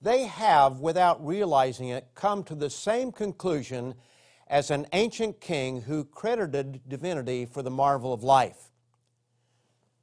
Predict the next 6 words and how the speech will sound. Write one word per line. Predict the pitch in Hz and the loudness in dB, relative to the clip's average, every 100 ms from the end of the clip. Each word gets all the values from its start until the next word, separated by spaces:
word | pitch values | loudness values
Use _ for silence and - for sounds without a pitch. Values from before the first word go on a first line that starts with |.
| _ _ _ _ _ _ _ _ _ _ _ _ _ | _ _ _ _ _ _ _ _ _ _ _ _ _
"For | - 180 | 2 2
you | 220 277 | 2 -2
formed | - 247 220 151 123 | 0 2 4 2 0
my | 147 160 | 0 2
inward | 165 151 131 | 0 0 -2
parts. | - 165 120 - - - | 4 8 8 4 -16 -18